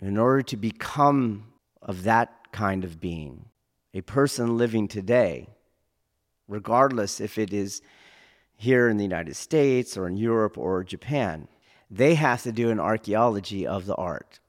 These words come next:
by which I mean they have to perform a critical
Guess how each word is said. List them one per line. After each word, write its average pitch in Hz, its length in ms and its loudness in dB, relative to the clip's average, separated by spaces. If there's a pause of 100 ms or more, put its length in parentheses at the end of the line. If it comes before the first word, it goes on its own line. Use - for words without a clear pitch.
(160)
by 107 160 0
which 117 320 0
I 113 160 2
mean 117 400 0 (560)
they 131 260 2
have 143 320 0
to 113 100 -14
perform 110 880 -6 (340)
a 120 100 -2
critical 123 800 0